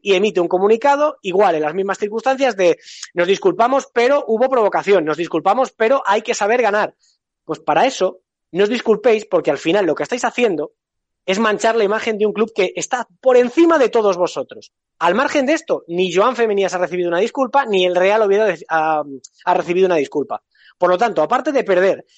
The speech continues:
de tener la posición más lamentable de toda tu historia, y manchar el escudo con una actitud de camorrista, al día siguiente no tienes ni siquiera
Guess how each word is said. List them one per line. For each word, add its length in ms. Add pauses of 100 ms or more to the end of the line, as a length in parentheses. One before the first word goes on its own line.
de 140
tener 240
la 140
posición 380
más 220
lamentable 460
de 60
toda 200
tu 80
historia, 460 (600)
y 360
manchar 520
el 120
escudo 420
con 140
una 120
actitud 400 (120)
de 240
camorrista, 720 (400)
al 180
día 160
siguiente 400
no 120
tienes 260
ni 80
siquiera 420